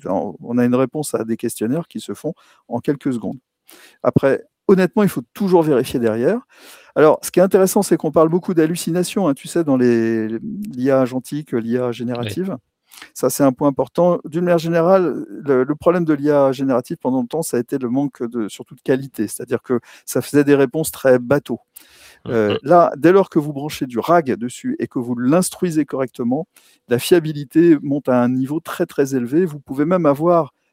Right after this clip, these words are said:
Speaker 1: parfois des niveaux de qualité de réponse supérieurs à ceux que fournirait un expert dans le domaine. Donc, on est vraiment sur, parce qu'ils ont, euh, la, la, l'I A a accès à des bases de connaissances qui peuvent être importantes. Voilà, donc ça,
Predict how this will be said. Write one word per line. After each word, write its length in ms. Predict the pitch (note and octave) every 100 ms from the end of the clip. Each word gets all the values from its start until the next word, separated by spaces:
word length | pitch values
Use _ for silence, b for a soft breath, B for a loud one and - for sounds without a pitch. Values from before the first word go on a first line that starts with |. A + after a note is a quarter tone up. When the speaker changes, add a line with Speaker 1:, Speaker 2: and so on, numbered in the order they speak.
| -
Speaker 1:
parfois 260 | B2+ -
des 140 | D3+ B2+
niveaux 260 | E3+ F3+
de 60 | E3+
qualité 340 | D#3 C#3+ D3+
de 60 | C#3
réponse 320 | B2+ C#3 E3+
supérieurs 640 | - - F#3 D#3 D3 F3 C#3+
à 60 |
ceux 200 | - F3
que 100 | E3+
fournirait 480 | - - B2+ C3 D3
un 120 | D3 C3
expert 400 | - - D#3 D3+
dans 120 | B2+
le 60 |
domaine. 240 | B2 A2+ - _ _ _ _ _ -
Donc, 140 | A#2+
on 80 | C#3
est 60 | D3
vraiment 320 | D3 F3 G3
sur, 280 | - D3+ D#3
parce 160 | B2+ -
qu'ils 200 | E3+ C3+
ont, 80 | A#2
euh, 120 | G#2 -
la, 160 | B2 - -
la, 240 | - - - b b b
l'I 200 | B2 C#3
A 140 | F3
a 60 | D3
accès 280 | G#2 - D#3+
à 80 | D3
des 160 | A2+
bases 220 | A2 C3
de 80 | B2+
connaissances 480 | A#2 A2+ G#2 D3+ E3
qui 80 | -
peuvent 180 | - C3+
être 120 | -
importantes. 460 | - - - _ _ _ _ _ _ _ _ _ - -
Voilà, 240 | F3 C3
donc 180 | D3 D3
ça, 240 | F#3 E3